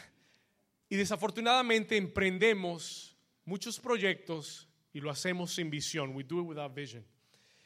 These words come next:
Lo hacemos porque son cosas buenas, los, los anhelamos en nuestra vida. Pero escuche esto: todo lo que no tiene una visión clara y definida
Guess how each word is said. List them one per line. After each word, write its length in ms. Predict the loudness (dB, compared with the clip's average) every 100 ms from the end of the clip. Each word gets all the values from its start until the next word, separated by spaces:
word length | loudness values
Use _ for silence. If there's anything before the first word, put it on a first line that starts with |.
| _ _ _ _ _ _
Lo 100 | -6
hacemos 340 | -2 0 0 -2
porque 220 | -4 -2
son 220 | -2 -2
cosas 340 | -2 -2 -2
buenas, 600 | 0 2 2 2 -4 -8
los, 260 | -6 -6 -6
los 220 | -8 -8
anhelamos 1000 | -6 0 4 4 4 -2 -6 -8 -12 -14 -12
en 100 | -10
nuestra 300 | -8 -6 -4
vida. 340 | -2 -4 -6 -10 _ _ _ _ _
Pero 140 | -6
escuche 420 | -4 -4 -2 4 4
esto: 320 | 2 -4 -8 -10 _
todo 680 | 8 10 10 6 0 0 -8 _ _ _ _ _ -4
lo 240 | 0 0
que 160 | 0 0
no 260 | 4 4
tiene 680 | 2 2 4 4 2 -2 -4 -18 _ _ _
una 260 | -4 -2 0
visión 640 | 0 -2 -4 -2 -2 -4
clara 640 | -8 0 4 4 4 -2 -6 _ _
y 100 | -4
definida 800 | -4 -2 -4 0 2 2 2 -2